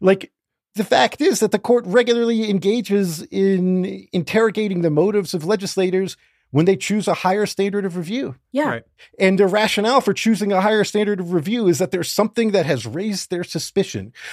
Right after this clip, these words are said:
Speaker 1: I think this is pretty fucking suspicious.
Speaker 2: Exactly.
Speaker 1: That they got, in order to desegregate the pools and decided instead to close them. That seems suspicious,
Speaker 2: Right.
Speaker 1: right? <laughs> Like, I don't know.
Speaker 3: Yeah.
Speaker 1: It's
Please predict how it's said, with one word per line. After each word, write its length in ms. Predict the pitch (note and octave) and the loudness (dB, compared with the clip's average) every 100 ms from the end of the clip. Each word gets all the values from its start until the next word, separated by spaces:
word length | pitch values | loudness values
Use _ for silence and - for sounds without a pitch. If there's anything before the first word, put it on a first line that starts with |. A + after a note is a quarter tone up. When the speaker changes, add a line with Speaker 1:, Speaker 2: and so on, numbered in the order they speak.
| - | -4
Speaker 1:
I 140 | - C#4+ | 0 2
think 200 | D#4 - | 0 -2
this 160 | C#4 | -2
is 160 | D4 - | -4 -2
pretty 240 | C4+ C4+ | 0 0
fucking 540 | - - C4 B3+ B3 G#3 | 0 -2 0 -2 -2 -4
suspicious. 920 | - A#3+ - D4+ - B3 - - - _ _ | -4 -6 -2 0 2 2 0 -8 -16 _ _
Speaker 2:
Exactly. 440 | A3+ G#3 F#3 D#3+ G#3+ | -10 -6 -6 0 2
Speaker 1:
That 80 | G#3 | 2
they 100 | G#3+ | 4
got, 340 | A3+ A#3 A3 | 4 4 0
in 400 | C4 A#3+ - A3+ | -12 -16 -12 -10
order 340 | - B3+ C4+ B3+ | -2 0 2 0
to 140 | G#3+ | -2
desegregate 640 | G3+ F#3+ B3+ B3 A3+ A3+ | -4 0 2 2 0 0
the 80 | A3 | 0
pools 300 | - C4 A3+ | 0 0 0
and 100 | G3+ | 0
decided 520 | G3+ - A3 A#3 G#3+ G#3 | 0 0 2 2 0 -2
instead 360 | F#3+ - A3+ | -2 2 2
to 80 | G3 | 0
close 340 | - A3 A#3 E3 | -2 -2 0 -2
them. 140 | F#3+ | 0
That 220 | C4 B3 | 0 0
seems 340 | - C4 A3+ - | -6 -4 -6 -8
suspicious, 840 | - - - D4+ - F3+ C3 - | -8 -6 -4 -2 -2 -6 -8 -6
Speaker 2:
Right. 160 | A3+ G#3 | -4 4
Speaker 1:
right? 260 | B3 B3 E4+ | 4 4 2
<laughs> 0 | |
Like, 260 | B3 - B3+ | 0 0 0
I 80 | |
don't 100 | C4+ D4 | 2 4
know. 260 | D4 A3 | 2 0
Speaker 3:
Yeah. 60 | - - - - | -6 -18 -18 -4
Speaker 1:
It's 500 | - G3+ - - | -2 -2 -4 -10